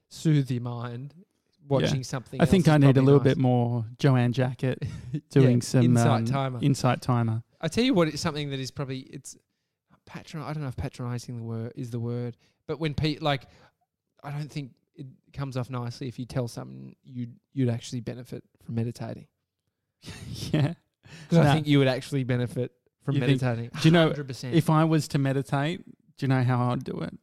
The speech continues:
Speaker 1: How?
Speaker 2: Definitely.
Speaker 1: You've already failed because you're telling someone else how to meditate.
Speaker 2: No, this is how I would do it. This is how I,
Speaker 1: <laughs>
Speaker 2: no, I would do it, the T M course.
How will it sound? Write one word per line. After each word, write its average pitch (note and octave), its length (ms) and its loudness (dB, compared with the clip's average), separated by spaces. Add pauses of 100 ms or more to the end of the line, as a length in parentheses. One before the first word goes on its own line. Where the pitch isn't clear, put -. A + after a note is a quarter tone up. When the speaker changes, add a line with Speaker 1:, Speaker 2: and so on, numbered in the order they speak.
Speaker 1:
How? B2 300 -2 (920)
Speaker 2:
Definitely. D#3+ 240 2
Speaker 1:
You've F3 120 6
already F3+ 200 8
failed C#3 460 0
because C3 260 -4
you're C3+ 80 -2
telling C#3 600 -4
someone C3+ 400 -4
else B2+ 220 -2
how C3 180 -2
to B2+ 80 -2
meditate. B2 460 -6 (220)
Speaker 2:
No, E3 180 4
this D3+ 200 2
is E3 100 0
how D3 180 2
I C#3 200 0
would C#3+ 180 -6
do C#3+ 120 -4
it. D3 100 -12
This D3+ 180 -6
is C3+ 80 -8
how C#3 240 0
I, C#3+ 360 -2
Speaker 1:
<laughs> - 40 -20
Speaker 2:
no, D#3 100 -2
I E3 120 4
would F3 220 8
do D#3 160 8
it, - 180 0
the D#3 120 4
T C#3 300 0
M C3 280 0
course. - 540 -10